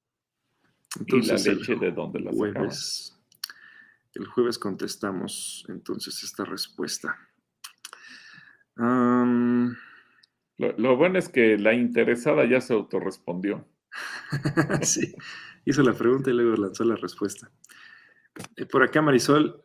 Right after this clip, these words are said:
Speaker 1: Rivera nos dice, "Sí, gracias, pe-, porque pensé que era un tema de autono-, anatomía entre un bebé varón o una bebé mujer. Gracias y bendiciones."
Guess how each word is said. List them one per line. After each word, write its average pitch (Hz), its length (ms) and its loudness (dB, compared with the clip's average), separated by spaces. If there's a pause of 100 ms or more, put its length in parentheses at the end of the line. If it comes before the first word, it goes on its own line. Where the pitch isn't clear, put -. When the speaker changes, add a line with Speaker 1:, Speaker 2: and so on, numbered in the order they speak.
(220)
Speaker 1:
Rivera 117 400 2
nos 101 160 0
dice, 110 200 -4
"Sí, 147 280 0
gracias, 131 340 2
pe-, - 220 0
porque - 280 -4
pensé 117 380 0
que 135 100 0
era 131 140 2
un 120 140 -2
tema 120 260 0
de 117 60 2
autono-, 95 420 -4
anatomía 104 720 -2
entre 101 320 -4
un 107 80 -2
bebé 101 220 0
varón 120 440 -4
o - 100 -6
una 101 200 -4
bebé 92 300 -4
mujer. - 420 -14
Gracias - 800 -6 (560)
y 104 160 -4
bendiciones." - 920 -8